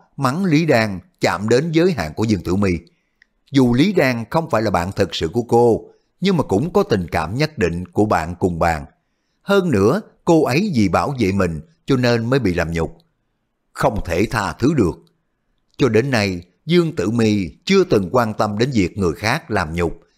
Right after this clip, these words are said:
hay là khiến cô xấu hổ thế nào. Nhưng mà cô tuyệt đối không chấp nhận việc có người dám làm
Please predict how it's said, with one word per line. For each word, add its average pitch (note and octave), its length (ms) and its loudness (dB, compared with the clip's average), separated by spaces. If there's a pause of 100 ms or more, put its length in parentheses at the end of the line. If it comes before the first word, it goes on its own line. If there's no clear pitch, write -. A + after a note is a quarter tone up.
hay F3+ 220 0
là C3 160 0
khiến C#3 240 0
cô G#2+ 280 4
xấu C#3 240 0
hổ F#2+ 200 2
thế A#2+ 100 0
nào. E2+ 280 -2 (560)
Nhưng F#3 160 2
mà A#2 120 0
cô D3 240 4
tuyệt F#2 200 0
đối D3+ 340 2 (220)
không F3 360 -2
chấp G#3+ 200 -2
nhận F#2+ 260 -2
việc F#2+ 240 -2
có F3 80 0
người F#2 400 0 (260)
dám D3+ 320 -2
làm G#2 240 0